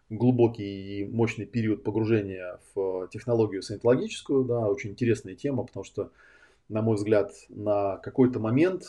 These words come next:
это была самая лучшая на свете компиляция всех основных базовых вещей, потому что тоже, в общем,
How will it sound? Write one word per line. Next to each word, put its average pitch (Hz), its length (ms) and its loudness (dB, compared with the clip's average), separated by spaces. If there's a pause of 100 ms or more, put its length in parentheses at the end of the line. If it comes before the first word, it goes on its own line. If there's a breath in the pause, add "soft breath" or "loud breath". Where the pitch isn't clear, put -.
(120)
это 117 220 0
была 107 440 2
самая 120 540 2
лучшая 110 560 -2
на 101 80 -6
свете 101 560 -2 (320)
компиляция 110 920 6 (120)
всех - 300 -2
основных 117 560 -2
базовых 104 460 6
вещей, 160 300 0
потому 110 160 -8
что - 140 -18
тоже, 131 240 0
в - 20 0
общем, 101 220 -8